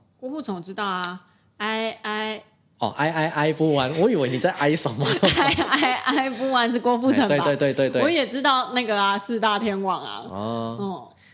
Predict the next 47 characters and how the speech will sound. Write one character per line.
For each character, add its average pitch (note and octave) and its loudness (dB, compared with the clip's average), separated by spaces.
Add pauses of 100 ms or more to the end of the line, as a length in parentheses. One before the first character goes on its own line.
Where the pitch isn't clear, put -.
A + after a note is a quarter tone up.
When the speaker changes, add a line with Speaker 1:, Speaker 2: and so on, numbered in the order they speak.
Speaker 1:
我 G3 -4
也 G3 0
是 A3 -4
走 G3+ 0
过 G#3 0
那 G#3 -2
个 G3 -4
年 E3+ -6
代 G3 -2
的 F3+ -4
人。 A#3+ 2 (120)
<laughs> C#4+ 2
Speaker 2:
叶 G#3 4
蕴 F#3 2
仪 A#2 0
知-， C3+ -4 (100)
不 D3 -2
知 C3 -2
道 B2 0
了 G2+ -2
吧？ F2 -6 (1200)
Speaker 1:
不 A3 0
知 A#2+ 2
道。 G#3+ 2
Speaker 2:
为-， B2 2 (100)
为 D3+ 2
难 B2 0
的 B2+ 2
表 G#2 0
情。 - 0
Speaker 1:
<laughs> C4 -4
这 C4 2
个 A3+ -2
我 G3+ 0
真 G#3 0
的 G3 -2
不 F#3+ -4
知 F#3+ -2
道。 F#3 -2
Speaker 2:
叶 G#3+ 4
蕴 G#3 2
仪 A#2+ 0 (120)
长 G2+ -2
得 A2+ -4
超 - 0
可 A2 -4
爱， F#2 -4